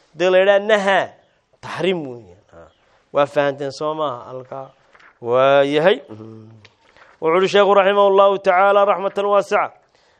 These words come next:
Alxaqiiqatu walmajaaz. Wuxuu bilaabay xaqiiqadii iyo majaaskii iyo waxyaabihii la xidhiidhiyey. Ah, halkaasaynu, in shaa Allahu tacaala,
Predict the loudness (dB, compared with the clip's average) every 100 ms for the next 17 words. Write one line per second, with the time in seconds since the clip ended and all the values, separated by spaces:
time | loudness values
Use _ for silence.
0 | _ _ -2 -2 -2 -12 -16 _ 0 0
1 | 2 0 0 -2 -10 -10 _ -14 -14 -20
2 | -20 -20 -18 -16 -16 -12 -10 -12 -16 _
3 | _ _ _ _ -20 _ -18 -8 -8 -8
4 | -20 -20 -20 -20 -20 -14 -8 -8 -10 -20
5 | -20 -16 -16 -14 -16 -16 -16 -18 -20 -20
6 | _ _ _ _ _ -10 -10 -12 -20 -20
7 | -20 -20 -20 _ -20 -20 -20 _ _ _
8 | _ _ -20 -20 _ -18 -18 -18 -20 -20
9 | -20 -20 -20 -20 -20 -20 -20 -20 -20 -20
10 | -20 _ _ -20 -20 _ -20 -14 -12 -10